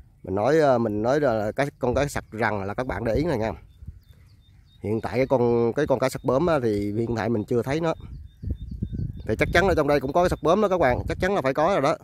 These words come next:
Nhưng mà hiện tại hồi nãy giờ là mình thấy cũng có một số cái thật sặc, ờ, rằn già đó. Nó quận đó. Rồi các bạn, đó, nó quận ở trong rau nhúc đó, các bạn thấy không?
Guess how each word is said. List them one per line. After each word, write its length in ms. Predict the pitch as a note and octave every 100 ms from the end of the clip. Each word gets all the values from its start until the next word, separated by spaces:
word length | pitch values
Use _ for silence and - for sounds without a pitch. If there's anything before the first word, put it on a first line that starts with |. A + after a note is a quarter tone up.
| -
Nhưng 220 | C#3 C#3+
mà 100 | B2
hiện 160 | A#2+ C#3
tại 180 | A#2 C3
hồi 100 | A#2+
nãy 200 | A#2 D#3+
giờ 100 | C3+
là 60 |
mình 180 | A#2+ A2
thấy 180 | C3+ F3
cũng 180 | A#2+ C#3
có 80 |
một 180 | D#3+ B2+
số 160 | D3 F3
cái 120 | E3+
thật 100 | A#2+ -
sặc, 140 | C3 -
ờ, 260 | B2 A#2
rằn 240 | A2 A2+ A#2
già 280 | A2+ G#2+ A#2
đó. 80 | - _ - - - - _
Nó 80 | E3
quận 280 | C#3+ G#2 B2
đó. 80 | - - - - - - - _ - - - - - - -
Rồi 180 | - F2+
các 140 | C3+
bạn, 160 | G#2 F#2+ A#2 -
đó, 280 | A2+ D3+ - - - -
nó 100 | C#3
quận 220 | C3+ G2+
ở 80 | B2
trong 140 | C3
rau 100 | B2+
nhúc 180 | B2+ D3+
đó, 120 | E3+ D#3+
các 140 | D3+
bạn 120 | G#2
thấy 140 | C#3+
không? 100 | D3+